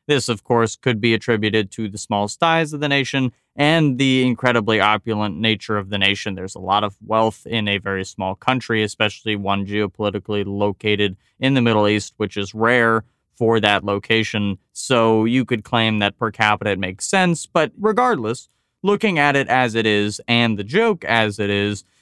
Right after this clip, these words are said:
there does seem to be just a little bit of precedent for this joke. It is not entirely baseless. Of course, it does seem somewhat anti-Semitic. And of course, S N L is, uh, where the joke was told, of course, it is not,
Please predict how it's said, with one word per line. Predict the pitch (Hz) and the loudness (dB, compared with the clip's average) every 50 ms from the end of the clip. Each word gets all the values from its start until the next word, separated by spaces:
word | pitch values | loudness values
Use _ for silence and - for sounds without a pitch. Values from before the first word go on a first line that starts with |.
| _ _ - | _ _ 0
there | 156 156 | 2 2
does | 135 120 165 190 214 220 208 - | 2 2 2 2 2 2 0 -2
seem | - 180 170 165 156 | -2 -2 -2 -2 -4
to | 139 | -6
be | 120 120 131 127 123 117 | -4 -2 0 0 0 0
just | 117 - 160 160 - - 139 | -2 -2 -2 -2 -2 -2 -2
a | |
little | 135 131 147 175 180 170 175 156 | -2 0 0 0 2 2 0 0
bit | 123 147 139 | 0 0 0
of | 131 113 _ | 0 -2 _
precedent | - 139 131 123 - 123 120 117 104 98 | 0 0 0 0 0 -2 -2 -2 -4 -2
for | - 123 123 | -2 -2 0
this | 110 117 113 - | 0 -2 -4 -6
joke. | - - 117 113 107 - | -2 0 0 0 2 0
It | 110 | -4
is | 110 104 | -6 -2
not | 120 117 117 | -2 0 0
entirely | 117 113 113 - - 139 147 143 135 131 127 127 | 0 0 -2 0 0 2 2 2 2 2 2 0
baseless. | 107 98 110 113 120 110 - - 113 113 104 - | 2 2 2 2 2 0 -2 -2 -4 -4 -4 -4
Of | 113 107 - | -8 -10 -6
course, | - 123 120 110 - | -2 -2 -2 -2 0
it | - 139 131 120 - | -2 -4 -4 -2 0
does | 127 127 127 123 117 - | 2 2 2 2 0 -4
seem | - - 127 127 127 123 | -4 -2 -2 0 0 -2
somewhat | - - 120 113 117 120 117 113 | -2 -2 0 0 2 2 0 2
anti-Semitic. | 113 117 117 104 127 113 - - 110 104 98 98 104 98 - - | 2 0 0 0 -4 -10 -12 -8 -2 -2 0 2 0 0 -2 -4
And | 101 107 104 | -6 -6 -6
of | 98 _ | -6 _
course, | - 113 107 104 - - - | -6 -4 -4 -4 -4 -8 -8
S | - 107 117 - | -6 -6 -4 -4
N | 117 110 | 0 2
L | 113 120 117 110 107 | 2 4 4 4 2
is, | 101 - - _ _ | 0 -4 -12 _ _
uh, | 107 107 104 | -4 -2 0
where | 110 120 135 147 135 | 2 2 2 2 2
the | 127 113 | 2 2
joke | 113 131 120 101 | 2 0 0 0
was | - 104 | -2 -10
told, | - - 135 123 120 113 | -4 -2 0 0 0 0
of | 101 - | -2 -2
course, | 113 107 104 - - 50 50 50 50 _ _ _ _ _ _ _ _ - | -4 -4 -4 -4 -10 _ _ -20 -20 _ _ _ _ _ _ _ _ -8
it | 165 143 | -6 -4
is | 135 131 127 | -2 -2 0
not, | 147 160 160 156 143 | 0 2 2 2 0